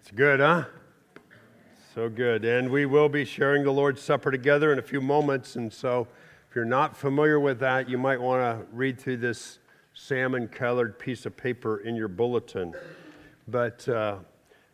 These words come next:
well, welcome to twenty twenty. Yeah. How many of you ever thought you would be alive to see twenty twenty?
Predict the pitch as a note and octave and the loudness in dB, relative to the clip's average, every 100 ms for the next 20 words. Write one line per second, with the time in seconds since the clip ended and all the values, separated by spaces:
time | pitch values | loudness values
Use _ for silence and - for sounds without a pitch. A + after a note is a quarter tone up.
0 | _ C#3 F#3 C3 D#3 F3+ F#3 D#3+ D3+ C3 | _ 4 4 4 4 4 2 4 4 2
1 | - - - C#3 F3+ E3 C#3+ D#3+ G#3 D3 | -4 -18 -6 2 4 4 4 4 6 4
2 | - - - _ _ _ _ _ _ - | 0 -12 -20 _ _ _ _ _ _ -4
3 | A2 D#3+ F#3+ A#2 - - - - - C#3+ | 2 2 2 0 -4 -10 -12 -20 -2 4
4 | F3+ G3 F#3+ F#3 F3+ D#3+ F3 G3+ - E3+ | 10 12 12 10 8 10 10 8 4 6
5 | E3+ - F3+ E3 C#3+ D3+ C#3 C#3 D3 D#3 | 6 4 2 4 4 4 6 6 8 6
6 | D#3 C#3 - D3 - - D3 C3+ - A#3 | 4 -4 -4 -6 -6 -4 -2 -2 -4 -4
7 | B2+ G#2+ | -4 -4